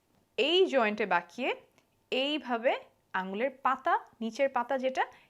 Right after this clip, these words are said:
এই পাশটা দিয়ে চাপ দিব। আর প্রতি চাপে ধরেন একটা দুই টাকার কয়েনের সমান অংশ পরীক্ষা করবেন। কতটুকু চাপ দিবেন? কিছুটা শক্তি প্রয়োগ করবেন, যাতে চাপ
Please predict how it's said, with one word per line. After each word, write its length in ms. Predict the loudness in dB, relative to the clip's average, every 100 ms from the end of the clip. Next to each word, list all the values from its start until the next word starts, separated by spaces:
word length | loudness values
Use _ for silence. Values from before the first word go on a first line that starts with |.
| -6 -4
এই 80 | 0 0
পাশটা 280 | -2 -6 -6
দিয়ে 120 | -4 0
চাপ 140 | 0 0 -6
দিব। 140 | -12 -14 _ _ -20 -8 -4
আর 80 | -4 -2
প্রতি 240 | -4 -4 -4
চাপে 240 | -2 -4 -6 _ _ -10 0
ধরেন 180 | 2 4
একটা 120 | 2 0
দুই 100 | 0 2
টাকার 180 | 4 4
কয়েনের 280 | 2 2 0
সমান 200 | -2 -2 -4
অংশ 140 | -4 -4 -2
পরীক্ষা 280 | -2 -2 -6 -6
করবেন। 260 | -8 -10 -12 _ _ _ _ -2
কতটুকু 420 | 2 2 -2 -4 -2
চাপ 140 | 0 0 -2
দিবেন? 200 | -4 -6 -6 -4
কিছুটা 300 | -2 0 0 0
শক্তি 220 | -4 -4
প্রয়োগ 220 | 2 0 2
করবেন, 280 | -2 0 -2 -6 _ _ -12
যাতে 340 | 0 0 0 -8 0
চাপ 200 | 4 4